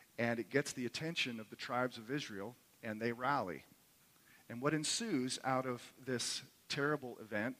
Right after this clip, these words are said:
gruesome event, is a civil war. A civil war that's, um, so bad that after three days of fighting, the eleven tribes of Israel come against one tribe, the tribe of Benjamin, and they fight.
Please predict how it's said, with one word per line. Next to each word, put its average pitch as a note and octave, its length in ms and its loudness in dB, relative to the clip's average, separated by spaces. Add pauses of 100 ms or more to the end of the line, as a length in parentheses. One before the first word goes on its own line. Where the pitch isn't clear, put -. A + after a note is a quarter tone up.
(160)
gruesome D3 400 0
event, G#2 320 -4 (460)
is G#2+ 120 -6
a A2 60 -6
civil C3 320 -2
war. C#3 400 2 (960)
A A2+ 80 -4
civil F#3+ 340 4
war C3 200 2
that's, - 440 0
um, A2+ 420 0 (180)
so G3+ 260 4
bad B2 300 4
that B2 100 2
after C3+ 520 2 (200)
three G3 280 -2
days D3 320 4
of A#2+ 80 -6
fighting, A#2 520 2 (140)
the A2+ 160 -6 (100)
eleven C#3+ 320 2
tribes C#3 500 2
of B2 140 -6
Israel C3 300 0
come B2+ 200 -8
against C3 380 -2
one C3+ 200 0
tribe, F2+ 340 0
the A2 60 -8
tribe G#2+ 280 -4
of A#2 120 -18
Benjamin, A#2 440 0 (680)
and A2 100 -6
they A#2 80 -4
fight. D3 380 6